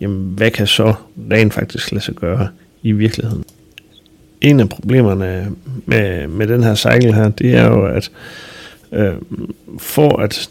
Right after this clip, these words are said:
den her cycle, den skal kunne, øh, opretholdes, så er kompressionstemperaturen, så er de nødt til at være meget, meget høje, og, øh, faktisk oppe eller, øh, over,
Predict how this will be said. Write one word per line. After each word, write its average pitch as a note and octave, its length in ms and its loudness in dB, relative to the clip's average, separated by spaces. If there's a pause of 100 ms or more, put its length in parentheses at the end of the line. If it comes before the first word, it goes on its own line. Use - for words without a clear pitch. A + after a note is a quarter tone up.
den A2+ 140 0
her G2+ 100 0
cycle, A2+ 280 2
den A2+ 140 4
skal G#2 240 -2 (180)
kunne, F#2 380 2
øh, G2 80 -2 (360)
opretholdes, A2 580 0
så - 480 4
er G#2 200 -2
kompressionstemperaturen, G#2+ 1120 0
så - 120 -6
er A2+ 40 0
de A2+ 160 0
nødt A#2 160 0
til - 100 -2
at G2 120 -2
være F#2 100 -2
meget, G2 260 0
meget G2+ 220 0
høje, A#2 460 2
og, - 200 -2
øh, F#2 200 0
faktisk - 460 -8
oppe A#2+ 360 4
eller, G2+ 480 0 (180)
øh, F#2+ 360 -2 (360)
over, B2+ 420 4